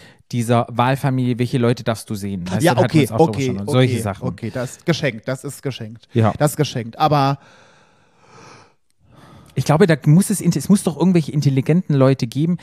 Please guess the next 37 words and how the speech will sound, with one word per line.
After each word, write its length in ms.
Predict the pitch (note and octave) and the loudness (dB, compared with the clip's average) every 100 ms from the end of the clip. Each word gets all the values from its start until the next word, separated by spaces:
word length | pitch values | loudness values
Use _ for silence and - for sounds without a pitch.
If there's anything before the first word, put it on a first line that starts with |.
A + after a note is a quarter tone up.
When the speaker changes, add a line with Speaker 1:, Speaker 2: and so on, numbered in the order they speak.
| - - | -10 -6
Speaker 1:
die 60 | C#3+ | 2
Konzepte 500 | C#3+ B2+ D#3 - E3 | 2 2 -2 -2 -4
erschließen, 540 | B2+ - C#3 C#3 C#3+ - - | -4 -4 -4 -2 -6 -8 -2
dass 240 | D3+ - | -2 0
solche 380 | C#3 C3+ C3+ A#2 - - _ | 0 0 0 -2 -4 -20 _
Randgruppen 880 | A#2 B2+ D#3 B2 - F#3+ - C#3 D#3 - - | -4 0 0 -2 -4 -4 -2 -2 -4 -4 2
nicht 220 | E3 - | 2 4
unter 200 | D3 C3 | 0 2
den 40 | |
Teppich 300 | D3 - - | 0 -2 -4
fallen 240 | A2 G2 F#2 | -4 -4 -2
und 100 | A#2 | 0
mehr 160 | B2+ | 0
drunter 260 | - B2+ A2+ | -2 -2 0
leiden. 340 | G#2 G#2 G2+ - | -2 -4 -8 -8
Ich 100 | - | -8
glaube, 220 | C3+ E3+ | -4 0
da 80 | D3+ | 2
muss 240 | D#3 - | 0 0
es 280 | D#3+ - - _ _ _ _ | -6 -8 -16 _ _ _ _
irgendjemand 460 | D#3 F#3 D#3 D3+ C3+ | 2 4 4 0 0
geben, 240 | C#3 C#3 | 0 0
der 100 | C3 | 0
das 80 | B2 | 0
Speaker 2:
Ich 80 | C#3+ | 2
glaube, 180 | D3+ E3 | 4 4
Speaker 1:
kann. 20 | F3+ | 0
Speaker 2:
es 60 | F3 - | -4 -6
ist, 40 | - | -4
ich 120 | C3+ | 0
glaube, 260 | D3+ D#3+ E3+ | 4 4 4
es 100 | - | 2
gab 180 | D3+ | 0
Wichtigeres 400 | F3+ - A#2 A#2 - | 0 0 0 0 -2
zu 80 | |
tun. 260 | B2 A#2+ A#2+ _ _ _ _ - | -6 -6 -8 _ _ _ _ -2
Speaker 1:
Ja, 180 | C3+ | 0